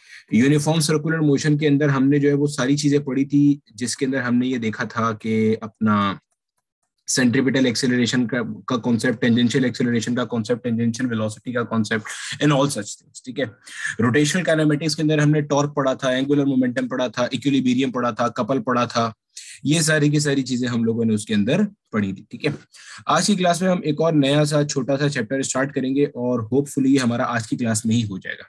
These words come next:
ठीक है। इस chapter की खास बात ये है कि इसके अंदर मतलब बड़े सीधे numericals आते हैं अगर आते हैं तो, और बड़े सीधे सीधे इसके कॉन्सेप्ट बनते हैं और पूछे जाते हैं, ठीक है। तो start करते हैं, बिस्मिल्लाहिर्रहमानिर्रहीम।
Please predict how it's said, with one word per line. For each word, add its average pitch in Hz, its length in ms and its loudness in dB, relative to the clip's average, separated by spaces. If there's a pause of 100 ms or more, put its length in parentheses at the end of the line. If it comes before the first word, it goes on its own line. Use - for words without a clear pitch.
(100)
ठीक - 140 -20
है। 107 140 -10 (800)
इस 190 160 2
chapter 190 260 0
की 208 100 2
खास 156 260 2
बात 180 200 -2
ये 185 120 -4
है 196 60 -2
कि 190 160 -4
इसके 165 220 -4
अंदर 185 160 0
मतलब 170 300 -2
बड़े 151 220 2
सीधे 151 240 2
numericals 135 500 2
आते 120 240 -2
हैं 135 80 -2
अगर 123 220 -2
आते 110 220 -2
हैं 104 120 2
तो, 101 160 -12 (380)
और 156 120 0
बड़े 165 300 2
सीधे 156 280 2
सीधे 156 240 0
इसके 156 180 0
कॉन्सेप्ट 127 400 0
बनते 110 280 2
हैं 120 80 0
और 113 100 2
पूछे 107 300 -6
जाते 87 220 -14
हैं, - 120 -20
ठीक 110 140 -12
है। 110 60 -6 (160)
तो - 60 -14
start 123 280 -2
करते 123 220 -2
हैं, 156 220 -6
बिस्मिल्लाहिर्रहमानिर्रहीम। 104 880 0